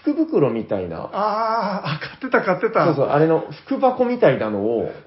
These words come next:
Speaker 1: あの、一緒に行った奴らが買ってて、
Speaker 2: うん。
Speaker 1: 「お前ら明日会場行くんだぞ」とか言いながら。
Speaker 2: なんかみんなすごいでっかい袋買って、
Speaker 1: そう。
Speaker 2: なんか。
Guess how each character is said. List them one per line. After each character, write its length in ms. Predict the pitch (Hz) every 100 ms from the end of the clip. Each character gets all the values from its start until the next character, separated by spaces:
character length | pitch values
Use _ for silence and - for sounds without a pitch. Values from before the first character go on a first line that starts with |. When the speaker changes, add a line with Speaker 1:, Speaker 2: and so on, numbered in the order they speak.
| - -
Speaker 1:
あ 80 |
の、 100 | 120
一 200 | 127 -
緒 60 | 196
に 60 | 180
行 80 |
っ 20 | 156
た 120 | 170
奴 120 | 160
ら 100 | 113
が 80 | 92
買 120 | 127
っ 80 | -
て 80 | 131
て、 280 | 110 90 -
Speaker 2:
う 40 |
ん。 240 | 147 139 131
Speaker 1:
「お 80 | 156
前 220 | 392 480
ら 180 | 302 -
明 60 |
日 520 | 151 381 320 - - 190
会 120 | 254
場 100 | 311
行 100 | 208
く 100 | 349
ん 40 |
だ 120 | 381
ぞ」 160 | 160 143
と 60 | 139
か 80 | 120
言 100 | 131
い 20 |
な 80 | 113
が 80 |
ら。 100 | 104
Speaker 2:
な 80 | 160
ん 20 |
か 140 | 151 160
み 140 | 156
ん 80 | 202
な 120 | 247 247
す 80 |
ご 140 | 175 165
い 60 |
で 180 | 156 156
っ 20 |
か 160 | - 262
い 60 | 240
袋 280 | - 180
買 160 | 156 143
っ 40 |
て、 340 | - 160 143 139 - - 190
Speaker 1:
そ 60 |
う。 220 | 196 175 -
Speaker 2:
な 80 |
ん 60 | 165
か。 360 | - 165 -